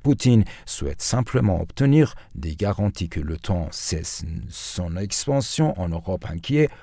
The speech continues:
de la possibilité que des bases à moins de mille kilomètres de Moscou soient installées par les États-Unis et les équipes de missiles à moyenne et longue portée. l'otan a besoin de conflits pour exister, peu importe le sacrifice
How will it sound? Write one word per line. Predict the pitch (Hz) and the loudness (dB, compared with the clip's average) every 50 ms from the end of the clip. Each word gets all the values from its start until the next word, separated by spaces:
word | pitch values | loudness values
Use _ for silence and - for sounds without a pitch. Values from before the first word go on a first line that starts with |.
| - _ - - | -20 _ -12 -8
de | 78 85 85 | -4 -4 -2
la | 85 87 | -2 -4
possibilité | - - - 98 - - 110 107 98 92 - - 85 | -4 -4 -4 -4 -2 -2 -2 0 0 -2 -2 -2 -6
que | 82 - - | -4 -4 -6
des | 82 87 90 | -4 -4 -4
bases | 85 101 95 95 90 82 82 - | -2 -2 -2 -2 -4 -4 -6 -10
à | - - 90 90 | -12 -12 -12 -10
moins | - - 90 92 101 98 95 | -10 -8 -6 -4 -4 -4 -4
de | 85 80 - | -6 -6 -8
mille | - 76 107 156 - | -6 -4 -4 -4 -2
kilomètres | - 131 131 120 107 98 - - 85 | -2 -4 -2 -2 -2 -2 -4 -6 -6
de | - - | -4 -2
Moscou | 131 131 123 - - 156 165 165 165 - - - - | -2 -2 -2 0 2 2 2 2 2 -4 -16 -18 -12
soient | - - - - 85 - - | -10 -6 -4 -4 -4 -6 -6
installées | - - 127 117 - - - 92 90 85 82 | -6 -4 -2 -2 -2 -4 -4 -4 -4 -4 -6
par | 82 - 98 80 82 80 - 90 | -6 -6 -6 -6 -6 -8 -8 -6
les | 87 90 85 90 101 | -6 -6 -4 -4 -4
États-Unis | 87 - 104 104 87 - 107 113 104 82 - - - - - - - - - - - - | -2 -2 -2 -2 -2 -2 0 0 0 0 -2 -8 -18 -20 -16 -12 -10 -10 -10 -8 -2 2
et | 143 | 4
les | 127 127 120 - 123 | 4 4 6 4 2
équipes | 113 - - 113 - - | 2 2 0 0 2 4
de | 113 | 4
missiles | 104 104 107 101 90 - - 101 95 85 78 | 6 6 6 4 2 0 0 0 0 0 0
à | 80 82 | -4 -4
moyenne | 76 80 82 85 104 113 113 107 101 101 95 87 76 - | -4 -2 -2 0 0 0 0 2 2 2 2 0 -2 -6
et | - - 80 | -8 -8 -8
longue | 80 85 85 87 90 92 90 | -6 -4 -4 -4 -4 -6 -6
portée. | - - 107 - - - - - - 107 - - - - - - - - - - - - - - - - - - | -2 0 0 0 0 -2 -2 0 0 0 0 -4 -16 -20 -20 -20 -20 -20 -20 -16 -14 -12 -8 -8 -8 -8 -4 2
l'otan | - 135 127 - - 127 123 117 113 | 6 6 6 6 6 4 4 4 4
a | 110 | 4
besoin | 110 104 110 104 95 98 104 98 95 | 4 4 2 2 2 2 2 2 2
de | 90 87 | 2 0
conflits | - - 98 82 82 - - 76 69 55 50 50 - - | -2 -2 -4 -4 -4 -6 -10 -10 -10 -10 -10 -12 -14 -16
pour | - - - - - | -14 -14 -14 -10 -10
exister, | 73 - - - 67 - - - - - - - - | -12 -10 -10 -12 -10 -10 -10 -10 -10 -10 -12 -12 -12
peu | - - 82 | -10 -8 -8
importe | 82 80 - - 98 82 - - | -8 -8 -6 -4 -4 -4 -4 -4
le | 78 73 76 | -6 -8 -6
sacrifice | - - - 110 - - - 151 127 - - 160 151 135 - - - | -6 -4 -4 -4 -4 -4 -4 -4 -4 0 2 2 2 2 -2 -4 -8